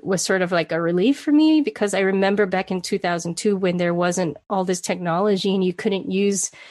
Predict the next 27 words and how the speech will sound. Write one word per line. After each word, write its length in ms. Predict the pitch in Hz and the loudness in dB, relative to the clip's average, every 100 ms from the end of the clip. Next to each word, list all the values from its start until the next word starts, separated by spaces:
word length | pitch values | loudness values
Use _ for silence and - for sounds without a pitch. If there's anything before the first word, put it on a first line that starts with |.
| - - - | -20 -18 -4
video 320 | 185 190 208 | 0 2 0
chat 440 | 190 180 160 156 - | -2 -2 -2 -2 -4
back 240 | 160 - _ | -4 -6 _
then, 260 | 160 165 170 | -2 0 0
or 120 | 160 | -2
people 240 | 180 185 | -2 -2
didn't 300 | 185 180 156 | 0 0 -2
think 180 | - 180 | -2 -4
that 160 | 170 - | -6 -4
they, 380 | 160 160 151 - - | -2 0 -2 -4 -6
you 100 | 175 | -2
know, 120 | 165 | 0
it 120 | 156 | 0
was 140 | 143 | -2
possible 480 | - 165 170 185 175 | -4 -4 -4 -6 -6
back 260 | 170 165 - | -6 -8 -6
then. 340 | 185 180 175 180 - - - - | -4 -2 -2 -4 -10 -20 -12 -4
Um, 260 | 180 170 | -2 0
it 120 | 208 | 0
was 180 | 226 277 | 2 2
pretty 240 | - 339 285 | 2 0 2
stressful 560 | - 214 - 233 208 | 0 -2 0 2 2
in 180 | 185 196 | 2 0
Asia 300 | - 190 190 | -2 0 0
at 140 | 175 | -2
the 60 | 180 | -4
time 840 | - 185 175 175 175 170 143 - | -6 -2 0 0 -2 -4 -8 -10